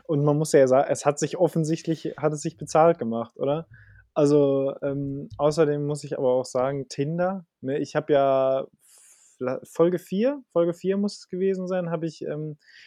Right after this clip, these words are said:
den großen Rant, den großen Tinder-Rant irgendwann mal gemacht, der auch jetzt im Nachhinein betrachtet <laughs> irgendwie so halbwegs unreflektiert war. Und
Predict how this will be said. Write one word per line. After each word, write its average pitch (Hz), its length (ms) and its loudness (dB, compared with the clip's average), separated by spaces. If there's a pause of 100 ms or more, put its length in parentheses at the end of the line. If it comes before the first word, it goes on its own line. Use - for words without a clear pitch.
(140)
den 147 120 0
großen 160 440 0
Rant, 135 320 0
den 127 80 -6
großen 147 340 -2
Tinder-Rant 123 560 -4
irgendwann 127 320 -6
mal 127 120 -4
gemacht, 127 380 -6
der 131 120 0
auch 131 160 0
jetzt 147 180 0
im 131 120 -4
Nachhinein 143 560 -2
betrachtet 135 500 -4
<laughs> - 20 -6
irgendwie 156 300 -4
so 151 160 2
halbwegs 151 400 2
unreflektiert 156 960 0
war. 156 260 4 (320)
Und 202 260 6